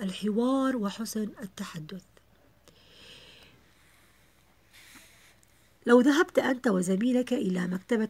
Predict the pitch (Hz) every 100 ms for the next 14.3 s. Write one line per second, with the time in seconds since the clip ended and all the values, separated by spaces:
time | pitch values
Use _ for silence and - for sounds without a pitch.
0 | 185 175 208 226 240 240 240 233 240 -
1 | - 240 233 311 294 294 269 - - -
2 | 196 _ _ _ _ _ _ _ _ _
3 | _ _ _ _ _ _ _ _ _ -
4 | - - 240 285 277 277 294 349 277 208
5 | - 262 - 240 254 254 - - - 320
6 | 302 233 185 - 233 - 233 208 190 -
7 | 175 165 - _ _ - - - - -
8 | 302 349 233 233 - 262 - 196 185 247
9 | - 277 277 403 285 277 226 185 240 -
10 | - 175 175 202 220 262 302 302 277 -
11 | 254 254 _ _ _ - - - - -
12 | 208 202 220 262 320 302 - 202 185 185
13 | 269 - 302 311 302 311 - 190 190 -
14 | - 226